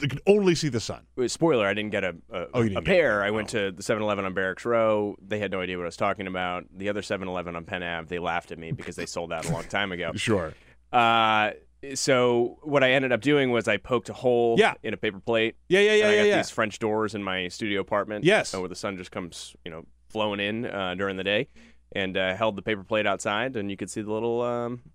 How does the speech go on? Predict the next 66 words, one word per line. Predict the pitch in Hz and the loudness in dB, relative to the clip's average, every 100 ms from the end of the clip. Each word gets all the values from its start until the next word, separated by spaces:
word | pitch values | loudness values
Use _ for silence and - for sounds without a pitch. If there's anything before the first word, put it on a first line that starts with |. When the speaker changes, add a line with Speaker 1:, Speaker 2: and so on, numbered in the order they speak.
| - | -14
Speaker 2:
you | 120 | -8
know, | 117 | -8
I | |
checked | - 123 | -6 0
Speaker 1:
And | 175 | 4
Speaker 2:
it, | 226 | 6
Speaker 1:
it | 262 | 6
worked. | 302 - - | 4 0 2
Speaker 2:
checked | 208 190 | 2 4
it, | |
like, | 180 | 4
every | 160 151 | 2 2
five | 147 139 | 2 2
minutes | 135 160 - | 2 -2 -4
to | 120 | -8
see, | - 110 104 - | -4 -2 -4 -4
you | 110 | -6
know, | 101 - _ - | -6 -8 _ -10
the | |
Pac-Man, | - 120 - 107 107 | -2 0 0 -2 -4
the | 107 | -2
bite. | 92 101 - - | -2 -2 -2 2
Speaker 1:
Yeah. | 226 160 - - | 2 2 -6 -10
Isn't | 175 | 0
that | 233 196 | 2 6
wild? | 185 220 254 | 6 4 0
Speaker 2:
It | 208 _ _ | -6 _ _
was | 151 165 | -2 2
pretty | 202 | 4
cool. | 214 143 - _ - - _ _ _ _ - | 4 4 -2 _ -20 -20 _ _ _ _ 2
Speaker 1:
I | 185 | 4
went | 262 269 | 6 4
to | 226 | 4
the | 165 | 2
beach | 101 170 208 - - - - _ _ _ - | 2 4 4 0 -2 -6 -14 _ _ _ 0
in | 147 135 | 0 4
South | 180 170 | 4 4
Carolina | - 170 151 170 180 | 4 4 6 4 2
'cause | - | 0
we | 139 139 | 2 2
had | 113 | 2
totality | 123 - 127 123 131 135 | 0 2 2 4 4 2
there, | 135 131 | 2 0
the | |
total | 95 - 113 110 | -2 0 0 0
eclipse | 101 113 110 - | -2 -4 -4 -2
there. | 127 | 0
That | |
Speaker 2:
You, | 107 | 0
Speaker 1:
was | 120 | 2
the | |
Speaker 2:
you | 117 | 2
Speaker 1:
whole | 120 | 2
Speaker 2:
did | 110 | 2
it | |
Speaker 1:
reason. | 95 | 2
Speaker 2:
proper, | 120 - 82 | 2 2 0
yeah. | 95 | -2
Speaker 1:
That | 107 | 0
was | 117 | 0
the | |
whole | 131 120 | 2 2
reason | 104 90 | 0 -4
we | |
went | 87 80 | -10 -12
there. | - - | -16 -20